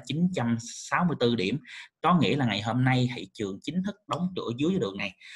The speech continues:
Thật ra thì khi nó không vượt qua được cái kháng cự ở trên, và hôm bữa tôi có nói với các anh chị á, là dòng tiền đang có xu hướng bị âm á,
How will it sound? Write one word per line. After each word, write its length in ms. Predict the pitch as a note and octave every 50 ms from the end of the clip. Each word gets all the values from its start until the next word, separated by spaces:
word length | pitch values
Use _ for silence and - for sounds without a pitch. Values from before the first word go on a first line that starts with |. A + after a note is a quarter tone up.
| - - -
Thật 160 | C3+ C3 - - -
ra 300 | D#3 D#3+ E3 E3+ E3+ D#3 -
thì 160 | C3+ A#2 A2+
khi 300 | A2+ - - F3 F3+ F3+
nó 140 | F3 F#3 G3 -
không 280 | - F#3 E3 D#3+ D3 C3+
vượt 180 | A#2+ G#2+ G#2 - _
qua 360 | - B2+ D3 D#3 D#3 D3+ D3+ C#3+
được 180 | C3 A2+ G2 -
cái 100 | - D#3+ D#3+
kháng 200 | - E3+ F#3+ F#3 F#3
cự 160 | G#2 F#2+ -
ở 100 | A2+ B2+ B2+ -
trên, 320 | D3+ D3 D3 D3 D3 C#3+ B2+
và 80 | - G2+
hôm 160 | B2 B2+ C3 A#2+
bữa 180 | G2 F2+ C3 C3
tôi 100 | C#3 B2+
có 60 | D3
nói 180 | D3 D3 D3+ F3
với 80 | F3+ F#3
các 80 | F3 E3+
anh 120 | D#3+ D3+ -
chị 200 | - - F#2+ G#2+
á, 100 | C3+ D3
là 80 | C3 G#2+ A2+
dòng 180 | G#2 G2 G2+ - -
tiền 220 | G#2 G#2 G2 G2
đang 140 | - A#2+ C3 B2+
có 60 | D3 - -
xu 140 | C#3 C3 C3
hướng 220 | C#3 D3 F3 F3
bị 100 | G2+ G2 - -
âm 260 | C#3 D3 C#3+ C#3+ D3
á, 120 | D#3+ E3+